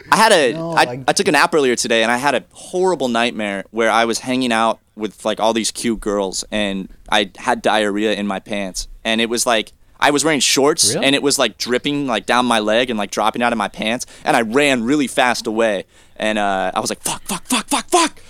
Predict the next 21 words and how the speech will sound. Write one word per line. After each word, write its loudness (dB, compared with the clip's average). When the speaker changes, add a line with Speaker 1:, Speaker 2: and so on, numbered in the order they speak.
Speaker 1:
and, 2
uh, 2
I 4
went 0
into -4
the 0
bathroom -2
to, -6
like, -4
try -2
to -2
clean -6
myself -2
up, 0
and, -8
and -8
I, -6
I 0
was -6
unable -4
to, -8